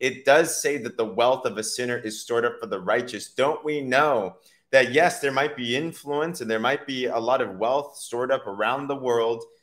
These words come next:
and maybe it's in people that are non-believers. But remember, it says that that is being stored up for the righteous, that is being stored up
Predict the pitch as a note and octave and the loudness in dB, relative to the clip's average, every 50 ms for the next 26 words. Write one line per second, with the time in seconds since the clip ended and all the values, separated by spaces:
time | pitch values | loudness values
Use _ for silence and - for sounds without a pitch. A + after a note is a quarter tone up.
0 | _ _ - G#2 G#2+ A2 A#2+ B2+ C#3+ D3 D3+ D3+ D3 - C#3+ C3+ C#3 C#3 C3 A2 | _ _ -8 -6 -4 0 0 0 0 0 -2 -4 -6 -6 -10 -10 -10 -12 -10 -8
1 | B2+ A#2 A#2 A2+ A2 A2 A2 A2+ A#2+ B2 B2 A#2+ A#2+ A2+ B2 B2+ A#2+ - G#2+ G#2+ | -6 -4 -4 -4 -2 -2 -2 -2 -2 -2 -4 -8 -6 -6 -4 -4 -4 -4 -4 -4
2 | - A#2+ A#2 B2+ B2+ B2 B2+ C3 C3 C3+ C#3+ D#3 D#3+ D3 C#3 C3+ C3 - - D#3 | -4 -4 -2 0 0 2 2 0 2 2 2 2 2 2 2 2 2 0 -2 -2
3 | D3+ C#3+ B2+ - C3 B2 G2+ - _ _ _ - C3+ C#3+ D3+ C#3+ C#3+ - C#3+ C#3 | -2 -2 0 -2 -2 -2 -2 -4 _ _ _ 4 6 6 6 4 0 -2 -2 -2
4 | B2+ B2 B2 - - - - D3 D3+ D#3 D#3 D3+ D3+ C#3+ - - - - C3 A2+ | -2 -2 -4 -8 -6 -2 0 2 4 4 4 4 4 2 0 -4 -10 -10 -6 -4
5 | G#2+ G#2 F#2+ G#2 C3 D#3+ E3+ E3 - - - B2 A#2 - - A#2+ A#2 A#2 A2 - | -4 -4 -2 0 0 2 0 -2 -6 -10 -8 -8 -8 -8 -6 -8 -8 -8 -10 -10
6 | - B2 A#2+ A#2+ A#2+ - - C3 B2+ C3 C3 C3 | -10 -10 -10 -10 -12 -12 -8 -6 -4 -4 -4 -6